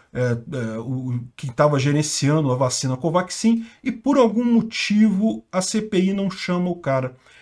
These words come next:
Isso é o ponto que realmente é mais curioso dessa história toda. De que que a C P I tem medo nesse caso, né? É porque provavelmente o, o, o Ricardo Barros, como ele tem muito mais informação do que o Luiz Miranda,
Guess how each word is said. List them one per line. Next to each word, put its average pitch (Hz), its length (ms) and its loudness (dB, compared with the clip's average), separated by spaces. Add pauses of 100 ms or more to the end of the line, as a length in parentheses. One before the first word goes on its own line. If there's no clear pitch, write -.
(120)
Isso 240 300 2
é - 20 4
o 226 60 2
ponto 190 400 0
que 185 100 -4
realmente 175 440 0
é 175 40 2
mais 208 280 2
curioso 175 480 2
dessa 180 220 -6
história 175 360 -2
toda. 131 380 -6 (320)
De 330 100 -10
que 370 80 -10
que 330 120 -6
a - 20 -4
C 269 120 -6
P 220 180 -2
I 214 80 4
tem 214 180 2
medo 165 360 4
nesse 147 280 -2
caso, 113 400 -4
né? 175 160 -2 (280)
É 208 120 -6
porque 277 140 -4
provavelmente 220 760 4
o, - 80 -6
o, 175 520 -2
o - 40 -8
Ricardo 175 400 2
Barros, 131 300 0
como 196 160 -4
ele 190 60 -4
tem 185 140 2
muito 233 360 4
mais 185 180 4
informação 151 640 0
do 135 80 -4
que - 80 -6
o 139 40 2
Luiz 143 160 0
Miranda, 202 420 0